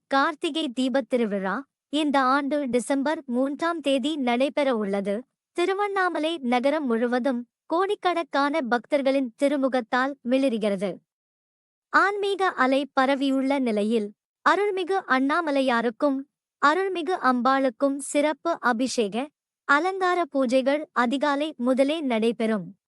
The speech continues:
கோயில் முழுவதும் விளக்கோடு விளங்க, அன்னதான மண்டபங்களில் பக்தர்களுக்கு அன்னதானம் வழங்கப்படும். மிக முக்கிய நிகழ்வான அருணாசலமலை மீது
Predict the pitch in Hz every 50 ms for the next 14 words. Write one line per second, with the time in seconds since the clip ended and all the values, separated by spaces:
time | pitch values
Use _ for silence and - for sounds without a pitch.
0 | _ _ _ _ _ _ _ _ _ _ _ _ _ _ _ - 339 370 403 427
1 | 480 466 392 285 254 262 254 277 262 285 254 277 277 262 233 208 240 254 302 311
2 | - - 285 294 269 277 220 208 196 196 196 208 208 208 208 269 269 _ _ _
3 | _ _ _ 269 294 330 381 392 381 381 392 392 403 403 392 311 277 262 247 254
4 | 226 240 240 247 262 269 285 277 247 220 196 247 240 - _ 294 277 240 247 240
5 | 233 - - 285 285 - - 269 285 294 339 320 320 311 330 320 339 330 254 214
6 | 214 214 226 226 208 202 170 - 202 180 208 202 180 165 185 - _ _ _ _
7 | _ _ _ _ _ _ _ _ _ _ _ _ _ _ 247 269 359 370 - 427
8 | 427 349 277 277 247 - - 359 381 339 277 247 233 277 277 269 254 294 277 294
9 | 285 320 302 - 262 269 285 302 311 330 330 - - 277 262 247 247 247 233 226
10 | 214 202 208 226 208 214 208 240